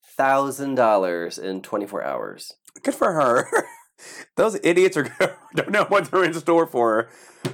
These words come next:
Speaker 2: That's their fault.
Speaker 1: Well.
Speaker 2: Just a fucking mess.
Speaker 1: At this point, you know,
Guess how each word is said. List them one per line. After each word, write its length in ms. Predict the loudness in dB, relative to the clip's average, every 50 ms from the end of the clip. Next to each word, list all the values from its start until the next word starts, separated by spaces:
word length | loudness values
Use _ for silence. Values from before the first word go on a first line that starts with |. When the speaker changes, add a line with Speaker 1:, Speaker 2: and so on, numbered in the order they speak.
| -8 -14 -20 -20 -14 -2
Speaker 2:
That's 260 | 0 2 2 2 0 -4
their 320 | -12 -4 0 2 2 2 2
fault. 360 | 0 -2 -2 -2 -8 -10 -12 -18 -20 -20 -20 _ _ _ _ _ _ _ _ _ _ -20 _ _
Speaker 1:
Well. 540 | -20 -20 -18 -18 -18 -18 -18 -20 -20 -20 -20 _ _ _ _ _ _ _ _ _ _ _ _ _ _ _ _ _ _ _ _ _ _ _ _ _ _ _ _ _ _ _ _ _ _ _ _ _ _ _ _ _ _ _ _ _ _ _ _ _ _ _ _ -16
Speaker 2:
Just 360 | -8 -6 -4 -4 -4 -6 -10 -8
a 100 | -8 -8 -8
fucking 680 | -6 -4 -4 -4 -4 -6 -10 -8 -6 -6 -6 -6 -6 -6
mess. 540 | -8 -8 -10 -12 -14 -14 -14 -14 -16 -16 -20 _ _ _ _ _ _ _ _ _ _ _ _ _ _ _ _ _ _ _ _ _ _ _ _ _ _ _
Speaker 1:
At 220 | -10 -8 -8 -6 -6
this 180 | -8 -8 -8
point, 600 | -12 -8 -4 -2 0 0 0 0 -2 -4 -6 -8
you 100 | -8 -8
know, 320 | -6 -6 -6 -8 -10 -12